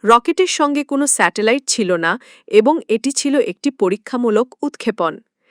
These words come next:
তাই প্রাণহানি বা বড় ধরনের ক্ষয়ক্ষতি হয়নি, এটাই সবচেয়ে বড় স্বস্তির খবর। সংস্থাটি জানিয়েছে, এই ব্যর্থতা থেকেই তারা শিখবে এবং ভবিষ্যতে আরও উন্নত ও সফল উৎক্ষেপণের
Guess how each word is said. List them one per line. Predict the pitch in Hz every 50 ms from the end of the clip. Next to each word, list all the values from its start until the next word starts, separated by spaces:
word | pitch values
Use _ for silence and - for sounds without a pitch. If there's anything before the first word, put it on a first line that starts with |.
| _ - - _ _ -
তাই | 202 196 196
প্রাণহানি | 196 - 190 175 185 208 226 226 247 240 269 311
বা | 285 277 220
বড় | 180 185 185 190 202
ধরনের | 202 214 226 220 226 240 262 262 262 -
ক্ষয়ক্ষতি | - 202 214 277 - - 269 - 254
হয়নি, | 226 - 208 175 165 160 165 175 233 - - - _ _ _ -
এটাই | 208 208 - 240 285
সবচেয়ে | 285 - 226 175 _ - - 262 214 160 160
বড় | 156 180 262
স্বস্তির | 294 - 214 175 - - 180 160 165 -
খবর। | - 170 151 151 143 - - _ _ _ _ _ _ _ _ - - - -
সংস্থাটি | - - 277 262 285 339 339 - - 349 - 330 277
জানিয়েছে, | 196 220 185 190 220 254 285 269 - - - 180 151 160 - _ _ _ _ _ -
এই | 220 254 294
ব্যর্থতা | 254 214 202 202 214 - - 254 247 269 277
থেকেই | 269 - 226 185 - 208 226 262
তারা | - 214 185 180 190
শিখবে | - - - 196 165 165 165 160 175 196 247 _ _ _ _ _
এবং | - 214 214 254 277 262
ভবিষ্যতে | 214 208 233 202 254 262 - - 269 254 - 277 - -
আরও | - 190 196 214 277 285 -
উন্নত | - 214 202 196 202 202 202 - 254 254 - -
ও | 233
সফল | 226 - - 180 175 - - 285 269 - 190
উৎক্ষেপণের | 180 _ - - 202 202 190 190 196 196